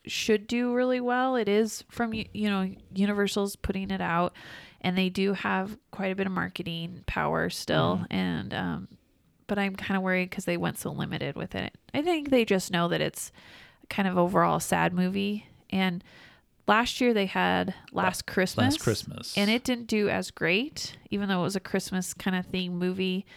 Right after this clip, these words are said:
Speaker 1: um, with a well-known actress in it.
Speaker 3: Hey, what's her face with the dragons in it?
Speaker 1: Yeah, Khaleesi.
Speaker 3: Yeah.
Speaker 2: Game of Thrones girl.
Speaker 1: <laughs>
Speaker 2: Yeah.
Speaker 1: Yeah, Game of Thrones girl.
Speaker 2: <laughs>
Speaker 1: Um, Amelia Clark. Ha.
Speaker 2: There you go.
Speaker 1: There we go.
Speaker 3: Nice.
Speaker 1: And Henry Goulding,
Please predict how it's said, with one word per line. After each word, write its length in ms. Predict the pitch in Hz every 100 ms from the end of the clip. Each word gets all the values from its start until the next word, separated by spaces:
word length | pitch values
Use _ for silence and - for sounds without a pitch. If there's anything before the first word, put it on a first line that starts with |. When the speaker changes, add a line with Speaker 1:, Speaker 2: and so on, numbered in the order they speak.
| - - - - - _
Speaker 1:
um, 580 | - 175 165 160 170 185 _ -
with 280 | - 185
a 60 | 180
well-known 560 | 180 175 175 170 165 -
actress 520 | 160 170 185 185 -
in 80 | 196
it. 260 | - - - - - - -
Speaker 3:
Hey, 60 | 107
what's 180 | 107 -
her 60 |
face 220 | 107 104 -
with 100 | 92
the 80 |
dragons 480 | 92 95 95 101 104
in 100 | 107
it? 120 | 113 208
Speaker 1:
Yeah, 140 | 175
Khaleesi. 720 | - 190 196 196 226 226 233
Speaker 3:
Yeah. 180 | 113 98 - -
Speaker 2:
Game 140 | 151 156
of 100 | 139
Thrones 260 | 139 120
girl. 240 | - - -
Speaker 1:
<laughs> 40 |
Speaker 2:
Yeah. 280 | 139 196 -
Speaker 1:
Yeah, 80 | -
Game 120 | 185
of 100 | 233
Thrones 260 | 214 208 170
girl. 340 | 180 175 185 -
Speaker 2:
<laughs> 60 | - - - - - - - - - -
Speaker 1:
Um, 300 | 190 180 175
Amelia 440 | - 202 214 220 196
Clark. 360 | - 170 - -
Ha. 200 | - 202
Speaker 2:
There 120 | 143
you 80 | 147
go. 220 | 104 90 98 -
Speaker 1:
There 160 | 202 208
we 80 |
go. 300 | 180 156 156
Speaker 3:
Nice. 800 | 104 95 104 165 113 - - - - -
Speaker 1:
And 320 | 190 196 190
Henry 320 | 180 190 208 196
Goulding, 520 | 185 180 196 214